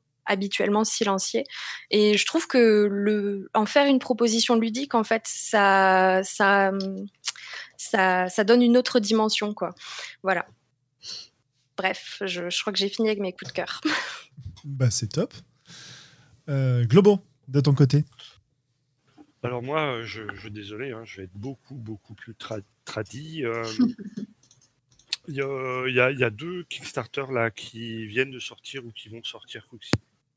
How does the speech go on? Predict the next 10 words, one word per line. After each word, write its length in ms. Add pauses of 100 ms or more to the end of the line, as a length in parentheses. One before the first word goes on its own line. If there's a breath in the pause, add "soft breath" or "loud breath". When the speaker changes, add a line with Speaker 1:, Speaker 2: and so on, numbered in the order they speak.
(100)
Speaker 3:
sur 160 (160)
coup. 140 (520 soft breath)
Il 80
y 20
a 320
Index 600
Card 340
R 160
P 180
G 400